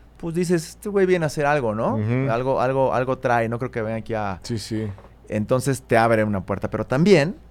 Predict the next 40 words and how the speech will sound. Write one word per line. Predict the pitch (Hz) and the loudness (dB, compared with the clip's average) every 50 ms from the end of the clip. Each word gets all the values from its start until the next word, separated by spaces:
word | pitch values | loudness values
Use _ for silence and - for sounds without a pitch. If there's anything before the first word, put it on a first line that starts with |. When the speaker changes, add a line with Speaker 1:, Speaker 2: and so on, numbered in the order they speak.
| - - - | -20 -6 -4
Speaker 1:
te | 131 | -2
hace | 127 - - | -2 0 -2
muy | 143 135 135 123 | -2 -2 -2 -2
visible. | 110 - - 139 135 117 104 92 90 85 - - | -4 -4 -4 -4 -2 -2 -2 -4 -4 -6 -8 -8
Entonces | 107 110 131 123 143 135 120 | -6 -6 -4 -2 -2 -2 -2
muchas | 131 143 - 165 147 139 | -2 -4 -2 0 0 2
veces, | 135 127 117 131 135 131 - - - - - - - - - - - - - - | 2 0 2 2 -2 -2 -2 -6 -18 -20 -20 -20 -20 -20 -20 -20 -20 -20 -14 -6
eh, | - 107 104 104 101 101 | -2 0 0 0 0 -2
pues | - 107 98 | -4 -10 -8
sobre | - 104 104 | -8 -8 -4
todo | - 143 147 | -2 -2 0
en, | 143 143 - - | 0 -2 -2 -2
en, | 110 104 101 98 - | -2 -4 -4 -4 -4
en | - 107 101 98 92 | -4 -4 -2 -2 -4
fotografía | 95 - 101 101 98 98 127 123 | -4 -6 -4 -4 -2 -2 -2 -2
de | 131 127 | -2 0
calle, | - 110 107 107 117 131 139 - - - | 0 -2 0 0 -2 -4 -6 -8 -10 -8
en | - 101 98 98 95 | -6 -4 -2 -2 -2
street | 92 - - 127 120 | -4 -4 -4 -4 -4
photography, | - - - - 113 113 113 107 - 135 185 - - - - - | -4 -8 -6 -4 -2 -2 -2 -2 -4 -6 -6 -6 -14 -20 -18 -10
Speaker 2:
Ujú. | - 113 113 110 110 113 120 | -6 -4 -2 -2 -2 -2 -2
Speaker 1:
este, | 107 98 95 - - 104 98 - - - - - - - - - | -2 -2 -2 -2 -2 -4 -4 -4 -6 -12 -20 -20 -20 -20 -20 -14
es, | - - 113 - - - - - - | -12 -10 -10 -10 -10 -14 -20 -20 -18
eh, | - - - - | -18 -18 -18 -14
no | - 110 120 127 | -12 -6 -4 -4
es | 127 120 | -4 -2
fácil | - 131 123 120 131 123 | -4 -6 -4 -4 -6 -4
perderse | - 113 101 104 104 107 107 - 123 | -2 -2 -2 -2 -2 -4 -6 -6 -8
entre, | 117 110 - 110 107 | -8 -6 -6 -6 -6
porque | - - - - - - | -6 -8 -14 -14 -16 -14
pues | - 120 - | -14 -14 -8
traes | - 151 151 151 160 | -4 -2 -2 -2 -2
la | 151 151 | -4 -6
cámara | - 147 147 143 135 120 110 | -4 -6 -6 -6 -6 -8 -8
y | 104 | -10
te, | - - - | -12 -16 -18
y | - 107 98 | -16 -16 -10
te | - 117 | -8 -8
haces | 117 - 117 - | -8 -8 -12 -14
notar. | - 107 98 - 107 107 | -16 -16 -14 -12 -14 -14